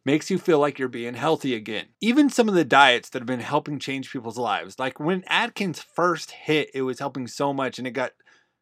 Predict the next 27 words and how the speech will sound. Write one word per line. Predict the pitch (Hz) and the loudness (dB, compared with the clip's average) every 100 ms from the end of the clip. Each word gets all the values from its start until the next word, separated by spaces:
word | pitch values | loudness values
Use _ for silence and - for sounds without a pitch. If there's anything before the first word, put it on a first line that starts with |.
| - | -2
criticized | - 196 156 160 131 113 | 6 6 6 2 0 -2
and | 120 | 0
demonized | 156 151 127 113 | 0 2 -2 -4
so | - 139 | -2 0
much. | 135 120 - - _ _ | 0 -2 -6 -16 _ _
And | 147 202 | -2 0
now | 226 | 0
keto's | - 233 311 196 135 | 0 2 6 6 4
out | 151 139 | 0 -2
and | - | -4
people | 196 190 | -4 -2
are | 175 | -2
starting | - 180 170 | 0 -2 -2
to | - | -4
understand | 170 151 - 160 160 | -4 -4 -6 -6 -4
what | 160 165 | -4 -6
the | 123 | -8
state | - 160 | -2 -2
of | 139 | -2
ketosis | 135 131 175 185 - 131 147 | -8 -6 0 0 0 -4 0
is, | 127 113 _ _ _ - | 0 -2 _ _ _ -12
and | 139 | -10
it's | 135 - | -10 -10
being | 123 127 101 | -10 -10 -10
demonized | - 156 175 151 127 113 101 | 0 4 6 6 2 -2 -8
and | 104 | -12
crushed. | - - 127 151 123 - - | -10 2 8 8 6 -2 -16